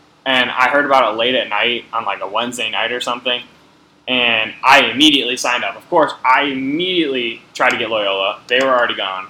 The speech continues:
unfortunately, or else one of us would have Loyola. <clears throat> But I do know a listener of the podcast, a follower of our Twitter, does have it, so that's great. I'm glad for him. Um, I signed up for a team, and Lou, I immediately texted you. And what was your response?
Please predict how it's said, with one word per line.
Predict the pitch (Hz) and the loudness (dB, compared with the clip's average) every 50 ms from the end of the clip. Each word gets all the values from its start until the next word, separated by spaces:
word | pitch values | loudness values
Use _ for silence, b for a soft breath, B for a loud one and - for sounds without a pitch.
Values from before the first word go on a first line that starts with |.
| - | -12
unfortunately, | 117 117 - 120 107 107 - 120 110 98 104 110 110 110 - - - _ _ _ _ _ | -12 -10 -8 -8 -8 -8 -8 -8 -10 -8 -8 -8 -8 -8 -10 -14 -20 _ _ _ _ _
or | 120 117 | 0 2
else | 117 110 107 107 - - - - - _ _ _ _ _ _ _ | 4 4 2 0 -2 -8 -10 -12 -16 _ _ _ _ _ _ _
one | - 123 135 131 | -4 -2 0 0
of | 120 113 | 0 0
us | 110 - | -2 -4
would | 113 107 | -6 -4
have | 110 107 101 98 | -4 -2 -4 -2
Loyola. | 95 95 92 87 87 92 101 - - - _ - _ _ | -6 -8 -8 -6 -8 -8 -10 -10 -14 -20 _ -20 _ _
<clears throat> | - - - - 185 147 | -12 -8 -8 -8 -6 4
But | 160 170 170 - | 6 6 6 6
I | 143 139 | 4 4
do | 139 151 156 | 2 2 2
know | 151 143 139 131 123 117 - | 4 4 4 4 2 0 0
a | - 131 | -2 -2
listener | 131 143 139 - 143 131 | -2 -2 -2 -2 -4 -4
of | 123 117 | -4 -4
the | 110 | -4
podcast, | - 110 110 113 - 113 107 104 104 - - | -2 -2 -2 -2 -2 -2 -4 -4 -4 -8 -10
a | 110 | -6
follower | - 113 110 113 113 110 | -4 -2 -2 0 -2 -2
of | 113 110 | -4 -4
our | 101 98 | -6 -8
Twitter, | - - 110 98 95 | -8 -10 -12 -12 -10
does | 95 104 95 - | -10 -12 -10 -8
have | 101 95 95 92 | -8 -8 -8 -10
it, | 92 - | -12 -14
so | - - 92 90 85 90 | -10 -10 -10 -10 -10 -8
that's | 104 104 - - | -8 -8 -8 -8
great. | - 92 90 87 - - - - | -10 -12 -12 -12 -14 -16 -20 -16
I'm | 92 | -10
glad | 98 98 101 | -10 -8 -8
for | - 117 - 104 | -10 -14 -18 -18
him. | 82 85 - _ _ _ _ _ _ _ _ _ _ _ _ _ _ | -18 -18 -20 _ _ _ _ _ _ _ _ _ _ _ _ _ _
Um, | 120 123 123 120 113 110 104 - - | 6 8 8 8 8 6 4 2 2
I | 127 135 151 | 4 4 4
signed | 156 175 147 143 | 4 2 2 0
up | 135 - | 0 -2
for | 127 120 | -2 -4
a | 117 | -4
team, | - 113 107 104 98 107 - - _ _ _ _ _ | -6 -8 -8 -10 -10 -12 -20 -20 _ _ _ _ _
and | 113 113 113 110 120 | -4 -4 -4 -4 -2
Lou, | 131 135 | 0 2
I | 123 113 113 110 113 | 4 4 4 2 0
immediately | 117 117 120 135 143 151 147 143 143 131 123 | -2 -4 0 2 2 4 4 2 2 0 -2
texted | 120 127 113 110 - 127 113 | 0 -2 -2 -2 -4 -6 -6
you. | 110 101 95 95 104 - - _ _ _ _ _ _ _ _ _ _ _ _ _ - | -6 -6 -8 -8 -12 -16 -20 _ _ _ _ _ _ _ _ _ _ _ _ _ -6
And | 113 117 113 110 104 107 107 104 101 101 104 101 101 101 101 101 101 113 | -2 0 2 2 2 2 2 0 0 0 0 -2 -4 -4 -6 -6 -4 0
what | 127 139 139 | 0 2 2
was | 139 131 123 113 | 2 0 -2 -4
your | 117 107 101 | -8 -10 -10
response? | 92 - 95 82 - - - - | -10 -12 -14 -16 -16 -18 -20 -20